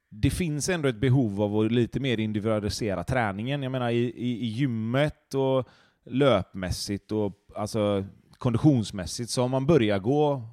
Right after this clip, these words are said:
mer åt en individualiserad träning. Alltså, ytterbackar och forwards kanske inte har riktigt samma löpträning som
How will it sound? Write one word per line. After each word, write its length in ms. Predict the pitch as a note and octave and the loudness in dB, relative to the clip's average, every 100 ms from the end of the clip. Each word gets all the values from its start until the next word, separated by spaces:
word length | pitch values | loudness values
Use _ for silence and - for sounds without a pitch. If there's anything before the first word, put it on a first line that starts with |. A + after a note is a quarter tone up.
| - | -18
mer 440 | D3+ C#3 G#2 F2 | -6 -2 0 0
åt 420 | F#2+ D#2 D#2 - - | 0 -2 -6 -14 -14
en 160 | G2 | -8
individualiserad 880 | G2 F#2+ F#2+ G2 F#2+ B2+ F2+ G#2 B2+ | -6 -4 -2 -2 -2 -4 -2 -4 -4
träning. 500 | D#3+ C#3+ E2+ D#2 E2 - | -2 0 -2 -8 -16 -14
Alltså, 320 | G2 A2 G#2 - _ _ - | -6 -2 -2 -6 _ _ -6
ytterbackar 720 | B2 _ G#2+ G#2+ - A#2+ B2+ | -6 _ -2 0 0 0 0
och 80 | - | 0
forwards 500 | C#3+ F#2 F2 G#2+ - | -2 0 -2 -4 -6
kanske 220 | C3 B2 | -10 -8
inte 120 | F#2+ | -6
har 120 | F#2+ | -6
riktigt 280 | G#2 - B2 | -6 -10 -4
samma 260 | - G#2+ G2+ | -2 0 0
löpträning 560 | G2+ F2 - E2 D#2+ | 0 -2 -6 -8 -10
som 280 | - F2 | -12 -12